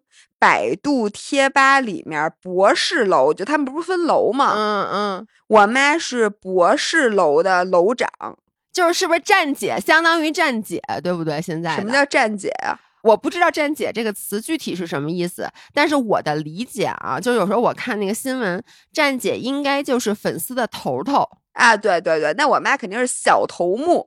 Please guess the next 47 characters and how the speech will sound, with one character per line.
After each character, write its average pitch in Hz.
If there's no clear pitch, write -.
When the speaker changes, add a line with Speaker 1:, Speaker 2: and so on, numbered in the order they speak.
Speaker 1:
之 247
一。 247
Speaker 2:
嗯。 190
Speaker 1:
然 214
后 285
我 185
还 175
参 311
加 294
过 262
我 170
妈 220
对 240
于 226
陈 240
楚 185
生 226
的 233
那 208
种 240
粉 170
丝 262
聚 247
会 240
什 165
么 90
的。 78
Speaker 2:
哎， -
粉 220
丝 311
聚 330
会 330
陈 233
楚 -
生 330
在 233
吗？ 104
我 120
想 147
知 139
道。 -
Speaker 1:
当 370
然 339
不 190
在 190
了。 131
Speaker 2:
那 508